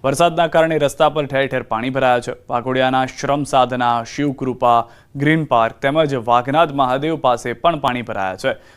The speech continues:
નવાપુરા પાસેથી જી આઈ ડી સી તરફ જવાના માર્ગ પર ઘૂંટણસમા પાણી ભરાતા લોકોને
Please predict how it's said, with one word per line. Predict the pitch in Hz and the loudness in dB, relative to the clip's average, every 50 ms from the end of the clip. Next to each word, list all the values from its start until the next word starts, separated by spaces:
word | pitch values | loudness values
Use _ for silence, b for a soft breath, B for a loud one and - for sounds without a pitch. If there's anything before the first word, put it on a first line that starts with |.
| b b | b b
નવાપુરા | 127 135 143 156 151 151 165 156 156 147 | -2 2 4 4 4 4 2 2 2 4
પાસેથી | 143 143 135 135 147 147 147 143 | 4 2 0 0 -4 -4 -4 -4
જી | 131 135 135 | -2 -2 0
આઈ | 135 139 | 0 0
ડી | 143 | -2
સી | 127 143 147 | -4 -6 -4
તરફ | 131 143 135 131 123 | -2 0 -2 -2 -2
જવાના | 120 127 131 135 135 139 135 131 | -2 0 2 2 2 2 0 0
માર્ગ | 127 123 120 120 120 - | 2 2 2 0 0 -2
પર | - 135 131 | -4 -4 -4
ઘૂંટણસમા | - 135 - 127 123 120 - 131 120 117 113 | -4 -6 -6 -6 -6 -6 -6 -6 -4 -4 -4
પાણી | - 113 117 139 147 | -2 -2 -2 -2 -2
ભરાતા | 135 135 131 131 123 131 123 | -2 0 -2 0 2 2 0
લોકોને | 120 113 113 - 135 131 123 113 104 | 0 -2 -6 -4 -4 -4 -4 -4 -8